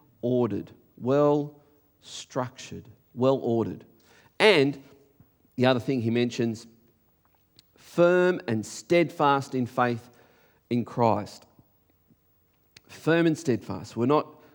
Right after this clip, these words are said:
hot for him one day, cold the next. We're not trusting him today,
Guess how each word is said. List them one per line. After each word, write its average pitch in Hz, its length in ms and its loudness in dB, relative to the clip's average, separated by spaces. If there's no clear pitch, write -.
hot - 340 2
for 160 180 6
him 147 100 4
one 147 180 2
day, 135 180 4
cold 147 400 0
the 135 60 0
next. 120 360 0
We're 117 120 -2
not 135 500 0
trusting 147 420 -2
him 135 140 -2
today, 120 440 2